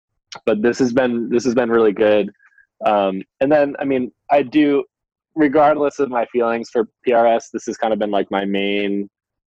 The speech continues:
um, guitar. It's a hollow body too. Um,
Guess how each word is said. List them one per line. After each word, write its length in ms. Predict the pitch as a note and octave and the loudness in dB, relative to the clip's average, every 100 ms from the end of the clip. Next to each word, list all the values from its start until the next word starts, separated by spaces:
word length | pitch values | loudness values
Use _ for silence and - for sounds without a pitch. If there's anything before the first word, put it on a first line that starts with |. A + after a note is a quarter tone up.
| _ - G2+ | _ -4 -4
um, 380 | G2 F#2+ F#2 F#2+ - | -2 -2 -2 -8 -6
guitar. 340 | A2 G#2 G2 | 0 4 4
It's 120 | G2 A2 | 2 0
a 40 | |
hollow 240 | G2+ G2+ G2 | 2 2 2
body 260 | G2 G2 | 2 0
too. 480 | - G2+ G2 G2+ G#2+ _ _ _ _ - | -2 2 4 4 2 _ _ _ _ -8
Um, 380 | F#2 F2+ F2 F2+ | -4 -2 -2 -8